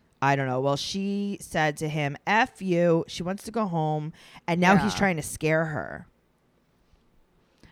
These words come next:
Speaker 2: Yeah, I mean, I feel like he always tries to scare her.
Speaker 1: Yep.
Speaker 2: He always tries to, he always tries to instill some type of fear in her without saying.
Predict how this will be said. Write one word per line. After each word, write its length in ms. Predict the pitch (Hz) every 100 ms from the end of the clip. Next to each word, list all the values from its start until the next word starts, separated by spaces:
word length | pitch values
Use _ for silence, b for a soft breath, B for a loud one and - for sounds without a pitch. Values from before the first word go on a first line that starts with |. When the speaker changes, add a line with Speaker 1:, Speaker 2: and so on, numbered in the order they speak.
| b
Speaker 2:
Yeah, 640 | - 220 254 294 294 294 277
I 140 | 262
mean, 320 | 277 285 269 - _ _ b b b b _ _
I 100 | 208
feel 280 | 214 - 277
like 200 | 262 254
he 120 | 233
always 360 | 190 185 180 170
tries 260 | 180 123 -
to 60 |
scare 280 | 156 - 131
her. 200 | 156 117
Speaker 1:
Yep. 160 | 147 143
Speaker 2:
He 40 | 170
always 320 | 185 208 220
tries 340 | 226 208 202
to, 320 | - 208 185 -
he 220 | 185 214
always 360 | - 196 226 277
tries 260 | 254 233
to 180 | - 240
instill 460 | 202 196 - 220 208
some 640 | - - - 220 247 311
type 340 | 330 311 285 -
of 100 | 254
fear 260 | 254 233
in 80 | 262
her 120 | 277
without 500 | 247 202 - 190 -
saying. 800 | - - - 196 202 262 339 381